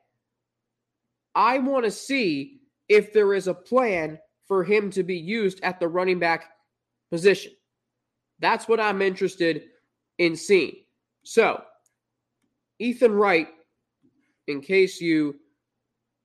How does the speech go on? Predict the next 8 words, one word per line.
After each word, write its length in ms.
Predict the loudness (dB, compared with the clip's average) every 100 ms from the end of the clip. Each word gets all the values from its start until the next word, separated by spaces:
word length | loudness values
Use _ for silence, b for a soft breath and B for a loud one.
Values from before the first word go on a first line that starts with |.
| _ -12
forgot, 720 | -8 -2 0 2 0 -4 -20 _ _ _ _ _ _ _ _
is, 540 | 0 4 6 4 0 -6 -6
or 440 | -2 -2 -4 -6 _ _ -20 -20 -4
don't 140 | -2
remember, 560 | 0 0 0 -2 -4 -8 _ _ -12
he's 200 | -12 -2
from 260 | 0 2
Akron. 500 | 0 -2 -2 -4 -4